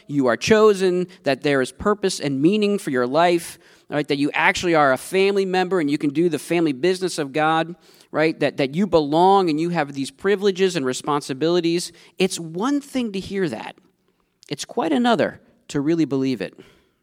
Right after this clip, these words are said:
The way that both Jew and Gentile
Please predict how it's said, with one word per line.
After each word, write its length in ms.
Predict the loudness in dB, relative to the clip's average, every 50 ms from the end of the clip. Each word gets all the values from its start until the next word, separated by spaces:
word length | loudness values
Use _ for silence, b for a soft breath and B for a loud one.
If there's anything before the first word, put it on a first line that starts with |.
| b _ _ _ _ _ _ _ _ _ _ _ _ _ _ _ _ B B B B B B B B
The 100 | -2 -2
way 400 | 0 0 2 2 2 2 2 0
that 240 | 0 0 -2 0 0
both 320 | 0 2 2 0 -2 -8 -8
Jew 340 | -2 0 2 2 2 2
and 140 | 2 2 0
Gentile 640 | 0 0 0 -2 -2 -4 -10 -14 -14 -14 -16 -18 -20